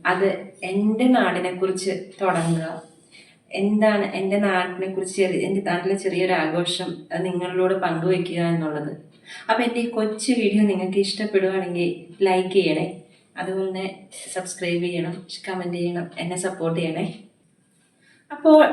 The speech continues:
നാളെയല്ലേ അത്തം? നിങ്ങളുടെയൊക്കെ നാട്ടിലെ അത്തത്തിന് എന്താ പ്രത്യേകത?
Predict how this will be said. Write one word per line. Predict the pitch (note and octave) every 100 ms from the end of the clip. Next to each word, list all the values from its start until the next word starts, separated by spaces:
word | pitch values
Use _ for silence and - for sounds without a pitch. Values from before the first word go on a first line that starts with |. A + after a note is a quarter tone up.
| -
നാളെയല്ലേ | C4 B3 B3 D4+ B3+ G3
അത്തം? | F#3+ F#3+ - G#3 G3+ G3+ - - - - _ _ _ - - - - C4
നിങ്ങളുടെയൊക്കെ | C#4 D4+ D#4+
നാട്ടിലെ | D4 A#3+ A3 A3+
അത്തത്തിന് | A3 A3+ - A3 A#3
എന്താ | A3 G3+
പ്രത്യേകത? | G3+ G3+ G3 G3 F#3+ F#3